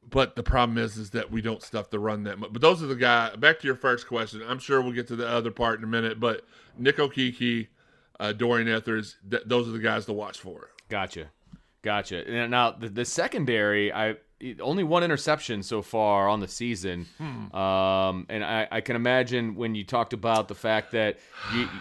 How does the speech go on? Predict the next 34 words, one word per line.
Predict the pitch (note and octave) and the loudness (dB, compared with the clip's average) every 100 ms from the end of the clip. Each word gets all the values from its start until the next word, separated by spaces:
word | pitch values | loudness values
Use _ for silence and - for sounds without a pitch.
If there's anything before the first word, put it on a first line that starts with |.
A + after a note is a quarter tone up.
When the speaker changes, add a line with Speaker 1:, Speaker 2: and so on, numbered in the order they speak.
| - A2 | -10 -6
Speaker 2:
you're | A#2 | 0
not | C3+ D3 | 0 2
getting | D3+ C#3+ | 2 2
the | |
takeaways, | - C#3+ C3 B2 B2+ B2+ A#2+ G2 | 2 2 2 4 6 6 4 0
but | G2 | -6
you're | G#2+ | -2
turning | C3 B2 | -2 0
the | G#2+ | 0
ball | G#2+ A2 G#2 | 2 4 4
over, | A2+ A2 F#2 G2 G2 G2 G2+ | 4 2 0 -2 -2 -4 -4
the | G2+ | -4
lack | G#2+ A#2+ A#2 | 2 2 2
of | A2 | -2
interceptions, | A2+ G2+ - A2 - F#2+ F2 | -4 -4 -2 -4 -4 -8 -4
I | F#2+ | -2
would | F#2+ | -2
imagine, | F#2+ F#2+ F#2+ F#2+ F#2 F#2+ F#2 F2+ - _ | -2 -2 -2 -2 -4 -4 -4 -8 -16 _
is | F#2+ G2+ F#2+ | -2 -2 -2
something | - - B2 A2 G#2+ | -6 -2 -2 -2 -4
that | G2 | -6
sticks | - - G#2 - | -8 -6 -4 -4
out. | G2+ F2+ D#2 D2+ | -4 -2 -4 -8
So, | - G#2+ G2+ G2+ | -8 -2 0 2
and | G2+ | 2
that, | A2 - | -2 0
that | A2 A2 | -2 2
one | C3 | 2
interception | B2 A2 C3 A2+ A2 | 2 0 0 0 -2
is | F#2+ | -6
by | G#2+ G2 | -2 -2
C | F#2+ - G#2 | -2 -6 -4
J | G2+ | -2
Avery, | G2 G#2+ F2+ F#2 F2+ E2 | 0 -2 -2 -4 -4 -6